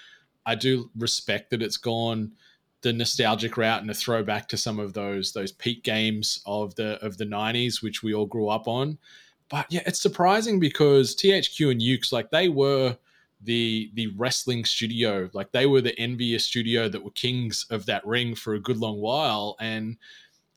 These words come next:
I don't know if maybe just some of the key decision makers from yesteryear have left and they've just got a bit of a new team that aren't really equipped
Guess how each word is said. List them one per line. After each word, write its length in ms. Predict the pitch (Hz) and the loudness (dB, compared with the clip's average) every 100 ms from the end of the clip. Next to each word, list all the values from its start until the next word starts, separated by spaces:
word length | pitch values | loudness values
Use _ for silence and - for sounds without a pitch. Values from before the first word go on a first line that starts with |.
| - | -6
I 60 | 139 | 0
don't 100 | 151 | 2
know 160 | 139 | 4
if 160 | 123 - | 2 0
maybe 200 | 123 117 | -2 0
just 220 | 117 - | -2 -2
some 160 | 120 117 | -2 -2
of 60 | |
the 80 | 101 | -4
key 380 | - 127 120 117 | -4 0 0 0
decision 420 | 113 - 117 120 | -2 -2 -2 0
makers 320 | 123 123 120 | -2 0 -2
from 160 | - 107 | -2 -4
yesteryear 500 | 117 - 117 113 110 | -2 -2 0 0 0
have 140 | 92 | 0
left 460 | 139 214 220 - - | 2 2 0 -8 -6
and 120 | 120 113 | -6 -4
they've 100 | 107 | -2
just 220 | 107 - | -4 0
got 100 | 107 | 0
a 20 | |
bit 120 | 113 | 0
of 80 | 107 | -2
a 60 | 107 | -4
new 200 | 107 113 | -4 -4
team 300 | - 117 120 | -2 -4 -4
that 80 | 110 | -6
aren't 180 | 110 | -6
really 300 | 113 104 101 | -4 -4 -4
equipped 480 | 98 - 156 - - | -6 -2 -2 0 -8